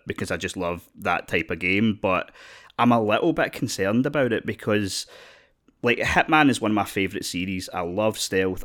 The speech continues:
I absolutely love the Hitman games. Hitman Three is one of the best packages on current gen consoles. Love it to death. But Hitman is, the, the gameplay of Hitman is amazing when you're in stealth.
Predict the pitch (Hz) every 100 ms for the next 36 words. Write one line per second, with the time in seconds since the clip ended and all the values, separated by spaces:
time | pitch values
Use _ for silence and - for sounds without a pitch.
0 | - 87 - 101 - - 87 90 104 104
1 | - - - 87 90 87 87 - - 104
2 | 92 - 90 90 90 - 90 98 87 85
3 | 95 98 - - 85 - 90 90 80 -
4 | 85 - 92 92 95 85 - 87 90 87
5 | 85 87 - 101 101 92 - 80 80 85
6 | - _ - - _ - 92 - - _
7 | _ _ - 127 - 135 131 131 131 123
8 | _ - 113 - - - 117 110 113 117
9 | 127 147 123 - - 104 98 98 - 95
10 | 90 - 98 98 98 117 131 127 127 -
11 | _ 113 98 101 104 90 - - 85 85
12 | 82 -